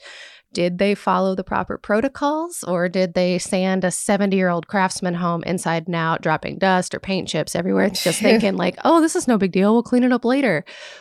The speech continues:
Speaker 1: which works for them and even for most adults, because if it looks clean, it probably is clean. But now your toddler's crawling all over it, putting their hands and everything else in their mouths,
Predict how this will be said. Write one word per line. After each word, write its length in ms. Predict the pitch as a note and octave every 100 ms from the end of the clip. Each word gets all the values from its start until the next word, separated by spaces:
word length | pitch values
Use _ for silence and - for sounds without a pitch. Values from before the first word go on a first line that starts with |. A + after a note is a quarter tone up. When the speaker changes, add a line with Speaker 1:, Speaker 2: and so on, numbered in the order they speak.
| -
Speaker 1:
which 320 | A3 A3+ -
works 280 | C4 C#4 -
for 160 | G3
them 480 | G3+ C#4+ A#3+ G3+ G3+
and 200 | - G3+
even 240 | - A#3+ A#3
for 100 | A3+
most 260 | G3 F3+
adults, 520 | D#3 F#3 C#4 D#3+ - -
because 420 | D#3+ E3+ - -
if 160 | F#3
it 60 | -
looks 240 | D#4+ -
clean, 260 | - F3+ F#3
it 80 | -
probably 400 | - G3+ G3+ B3+
is 140 | C4
clean. 400 | - F3+ C3 D#3 -
But 100 | -
now 100 | B3
your 140 | C#4+ B3
toddler's 560 | - A#3 A#3+ G#3 F3+
crawling 380 | - G3+ F3 F3
all 140 | E3
over 240 | E3 E3 F3
it, 160 | F3
putting 200 | - E3+
their 120 | D#3 D3
hands 480 | G3+ G3 G3 G3+
and 80 | G3
everything 320 | D#3+ E3 -
else 240 | G3 A#3+ B3+
in 60 |
their 100 | A#3
mouths, 480 | A3+ G#3+ G#3+ G3+ -